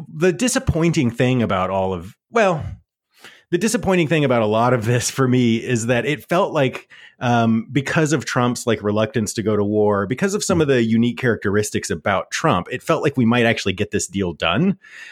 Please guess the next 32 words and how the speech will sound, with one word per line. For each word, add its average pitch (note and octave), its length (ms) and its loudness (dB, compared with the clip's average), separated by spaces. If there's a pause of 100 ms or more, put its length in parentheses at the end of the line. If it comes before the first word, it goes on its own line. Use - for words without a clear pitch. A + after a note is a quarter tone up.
(160)
Um, A2+ 420 2
and D3 140 0
I D#3 100 2
don't F#3 220 0
know. D3 180 2
And C#3+ 100 2
because E3 280 0
of C#3+ 120 0
the B2+ 140 2
sort C#3+ 180 0
of - 100 -8
personality A#2+ 760 2
and G#2 80 2
because A2 180 0
of A2 60 0
his A2 160 -2
hold A2+ 240 2
on G2+ 80 2
the G2+ 80 0
Republican F#2 480 -2
Party, A#2+ 400 0 (440)
I'm D#3+ 200 4
less F#3+ 240 2
confident G2+ 540 -4
that, A2+ 140 -4
let's D3 120 -2
say D#3+ 120 2
a B2 40 4
Democrat A#2 540 0
gets G2+ 160 -8
elected F#2 460 -4
next, - 440 -12